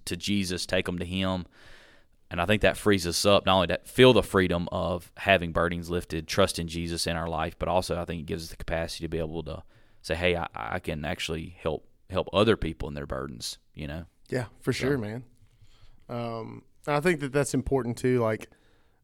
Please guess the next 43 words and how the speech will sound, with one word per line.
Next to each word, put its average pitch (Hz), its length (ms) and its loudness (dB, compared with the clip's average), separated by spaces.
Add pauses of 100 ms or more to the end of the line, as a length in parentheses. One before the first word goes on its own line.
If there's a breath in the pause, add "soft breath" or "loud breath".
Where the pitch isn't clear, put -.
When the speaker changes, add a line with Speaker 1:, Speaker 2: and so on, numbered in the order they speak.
Speaker 2:
I 139 40 0
mean, 127 220 2
we're, 156 220 0
we're 151 160 4
called 135 360 4
to 123 60 0
do 123 140 2
this 113 180 -4
multiple 113 540 2
times 107 300 -2
in 92 80 -4
Scripture, - 340 -6
but 101 140 -2
I 104 40 -4
think 107 160 -4
it's 104 120 -10
one 107 100 -2
of 98 80 -2
the 98 60 -2
most 98 240 -4
difficult 104 320 -6
things 101 180 -4
for 101 140 0
us 95 100 -4
to - 80 -4
do, 98 240 -2 (520 soft breath)
uh, 101 340 0
'cause 107 240 -4
it's 95 180 -8
being 117 420 -2
vulnerable 107 760 -4 (100)
with 120 180 -6
people, 120 400 -4 (520 soft breath)
um, 98 500 -8 (340)
and, 104 380 -6
and 104 400 -4 (140)
trusting 123 420 -2
people. 123 380 -2 (540 soft breath)
Um, 98 300 -4
but 95 120 -6
man, 104 260 -2
like, 92 220 -4
what 117 480 0